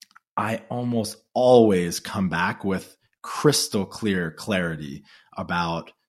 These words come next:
what I'm really feeling, what I feel like is true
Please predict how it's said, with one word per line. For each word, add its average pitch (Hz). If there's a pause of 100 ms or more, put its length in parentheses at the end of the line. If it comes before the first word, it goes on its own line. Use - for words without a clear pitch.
(120)
what 107
I'm 113
really 107
feeling, 87 (140)
what 98 (240)
I -
feel 101
like 95
is 92
true 92